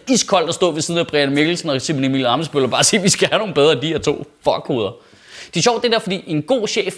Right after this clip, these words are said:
i de fleste sammenhæng er en, er en, der ansætter folk, der er dygtigere end chefen selv. Men lige præcis politik, der gælder den regel ikke. Du skal simpelthen ansætte folk, der er dummere end dig selv, fordi ellers så kommer de og overtager din post. Det er jo derfor, Lars Løkke er det skarpeste hoved i regeringen,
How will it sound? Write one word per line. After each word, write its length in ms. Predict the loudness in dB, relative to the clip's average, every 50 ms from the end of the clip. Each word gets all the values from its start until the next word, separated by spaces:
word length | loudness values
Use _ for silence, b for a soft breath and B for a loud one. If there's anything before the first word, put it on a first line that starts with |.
| -6
i 100 | -6 -4
de 120 | -2 -2 -2
fleste 340 | -4 -4 -6 -4 -4 -4
sammenhæng 380 | 0 0 0 0 0 -2 -2 -2 -2
er 60 | -2
en, 140 | -2 -2 -4 -6 -4
er 80 | -4 -4
en, 240 | -4 -4 -6 -2 -2
der 60 | -2
ansætter 420 | 0 0 -2 -2 -2 -4 -4 -4
folk, 280 | -4 -2 -4 -4 -4 -4
der 60 | -10
er 60 | -10 -10 -6 0
dygtigere 540 | 0 0 0 0 -6 -8 -6 -4 -2 -4 -4 -6 -10 -18 _ _ _ _ _ _ -2
end 200 | 0 0 0 -2 -6 -4
chefen 360 | -2 -2 -2 -2 -4 -6 -4
selv. 240 | -4 -4 -4 -6 -8 -20 _ b b b b b b b b b b b b _ _ _ _ _ _ _
Men 140 | -4 -2 0
lige 120 | 2 2 0
præcis 300 | 0 0 -4 -4 -4 -2
politik, 440 | -2 -4 -2 -2 -2 -4 -6 -6 -4 -4
der 60 | -2
gælder 240 | 2 2 4 4 4 4
den 80 | 2 2
regel 220 | 2 0 0 0
ikke. 140 | -2 -2 0
Du 100 | 0 0
skal 140 | 0 0 -2
simpelthen 440 | -2 -2 -2 0 -2 -2 -2 -2 -2
ansætte 300 | -2 0 0 0 0 0
folk, 240 | 0 -2 -2 -2
der 60 | -4 -2
er 200 | -2 0 -2 -2
dummere 440 | 0 2 2 2 2 2 0 2
end 120 | 0 0 -2
dig 100 | -2 -2
selv, 260 | 0 -2 -2 -2 -2
fordi 180 | -2 0 0 0
ellers 200 | 0 0 -2 -4
så 60 | -6
kommer 240 | -6 -6 -4 -2 0
de 120 | 2 2
og 60 | 4
overtager 320 | 4 2 2 2 -2 -4 -4
din 140 | -4 -4
post. 260 | -2 -2 -2 -4 -4 -8 -14 B B B B B B
Det 60 | -2
er 40 | 0 0
jo 40 |
derfor, 160 | 0 -2 0 -2
Lars 240 | 0 0 -2 -2
Løkke 260 | 2 2 2 4 4 0
er 160 | 0 0 -2
det 160 | -2 -2 -2
skarpeste 500 | -2 -2 -2 -2 -2 -2 -2 -4 -2 -2
hoved 240 | 0 2 2 2 0
i 40 | -2
regeringen, 420 | -4 -2 -2 0 0 -2 -4 -6